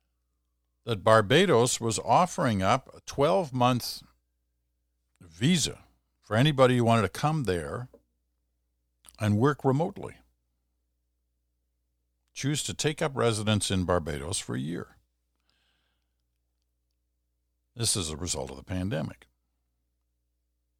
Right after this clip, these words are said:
Well, two things are clear today. One,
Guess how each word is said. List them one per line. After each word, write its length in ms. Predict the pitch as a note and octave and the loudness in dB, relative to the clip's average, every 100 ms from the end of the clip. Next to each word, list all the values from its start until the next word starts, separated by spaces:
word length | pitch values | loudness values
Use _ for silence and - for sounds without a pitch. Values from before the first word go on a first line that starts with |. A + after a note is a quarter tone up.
| _ _ _ _ _ _ _ _ _ _ - | _ _ _ _ _ _ _ _ _ _ -8
Well, 120 | A#2 | -6
two 220 | G#2+ F#3+ | -4 -4
things 480 | G3+ G#3 G2+ F#2+ - - _ _ _ _ _ _ _ | -4 -4 -2 -4 -6 -10 _ _ _ _ _ _ _
are 160 | G2+ E2+ | -6 -4
clear 260 | A2+ G2+ | -2 -2
today. 420 | E2 F#2 A2 D2 D#2+ | -4 -4 -4 -4 -10
One, 580 | D2+ A#2+ D3+ G#2 C3+ | -6 0 0 0 -6